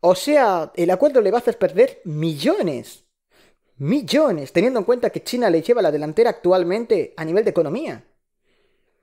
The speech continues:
Y además intentando implantar el famosísimo ya para vosotros cinco G, que está destruyendo, destruyendo literalmente la economía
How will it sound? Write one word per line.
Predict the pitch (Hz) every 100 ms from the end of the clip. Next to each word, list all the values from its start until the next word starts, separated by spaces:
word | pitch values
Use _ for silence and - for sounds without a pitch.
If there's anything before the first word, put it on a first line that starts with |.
| _ _
Y | 180 156
además | 170 220 254
intentando | 202 156 156 233
implantar | 202 143 165 156 214 131 113 - _ _ _ _
el | 139 139
famosísimo | 160 170 160 294 269 - 156 135
ya | 127 254
para | 165
vosotros | 151 156 247 240 -
cinco | 240 220
G, | 196 170 135 - _ _ _ _ _ _ _ -
que | 170
está | 262
destruyendo, | - 131 185 - - 185 185 170 202 196 123 113 107 _ _ _ _ _
destruyendo | 139 302 - 214 175 277 320 233 143 -
literalmente | 196 277 208 208 190 226 226
la | 185
economía | 185 175 170 208 214